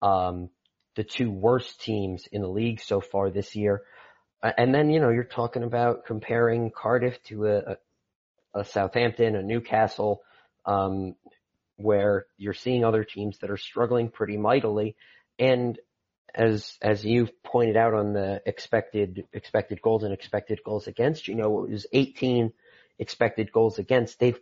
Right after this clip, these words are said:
conceded twenty-five, which is, you know, that's, it's a big friggin' difference. Um, usually you, you do expect teams that are bad, and Cardiff,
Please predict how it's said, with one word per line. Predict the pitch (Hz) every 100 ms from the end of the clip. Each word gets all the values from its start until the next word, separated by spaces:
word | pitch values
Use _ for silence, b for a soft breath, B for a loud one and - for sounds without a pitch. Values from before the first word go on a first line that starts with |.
| _
conceded | - 123 - 190 220 139 113
twenty-five, | - 139 131 107 - 156 113 104 - -
which | - -
is, | 110
you | 127
know, | 104 - b b _
that's, | - _ _
it's | -
a |
big | 143 196 151
friggin' | 165 120 117
difference. | 170 - - - - _ -
Um, | 107 107 104 101 - b b b b b _ _ _ _ _
usually | 123 139 160 165 135 135 156 _ _ _ _
you, | - 110
you | - 110 120
do | 101 135 131
expect | 120 - - 113 - - -
teams | - 131 123 113
that | 110 110
are | 107 110 104
bad, | 98 - 113 98 95 98 - -
and | 113 113 104 - -
Cardiff, | 120 110